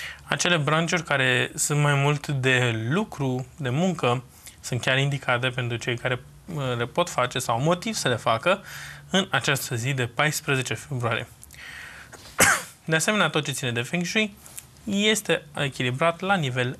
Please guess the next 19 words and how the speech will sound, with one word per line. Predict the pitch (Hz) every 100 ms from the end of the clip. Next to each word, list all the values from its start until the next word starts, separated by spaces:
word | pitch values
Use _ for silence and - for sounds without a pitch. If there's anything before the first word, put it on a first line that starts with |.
| -
mediu. | 180 190 135 113 - - - - - - -
Nu | 185
avem | 175 156 139
ore | 147 151 147
foarte | - 156 139
bune | 127 120
din | 120 147
zi, | 160 185
așa | 147 - 147 143
că | - 139 131 - - - -
ne | -
vom | 151 170
baza | 156 139 139
pe | 139 - 139 131 131 123 - - -
orele | - 143 127 117 - -
prietenilor | - 190 185 160 147
și | -
aliaților. | 127 113 107 - - - - - - - - - - - - - - -
Uh, | 135 135 135 135 127